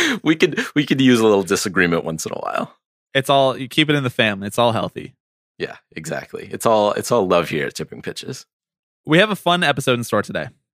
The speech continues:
Speaker 2: Alex. Um, we were rejoined by Jess Skarain, who joined the podcast,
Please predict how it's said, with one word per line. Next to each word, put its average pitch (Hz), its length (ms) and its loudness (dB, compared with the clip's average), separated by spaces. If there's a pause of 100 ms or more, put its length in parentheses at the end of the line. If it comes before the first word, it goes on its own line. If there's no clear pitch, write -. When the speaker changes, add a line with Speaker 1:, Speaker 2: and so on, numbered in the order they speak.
(160)
Speaker 2:
Alex. 101 560 -6 (200)
Um, 101 580 -6 (460)
we 117 120 -2
were 107 140 -2
rejoined 113 760 0 (320)
by 98 520 0
Jess - 280 -4
Skarain, 104 440 -4
who 110 140 -2
joined 107 260 -2
the 104 60 -6
podcast, 101 580 -2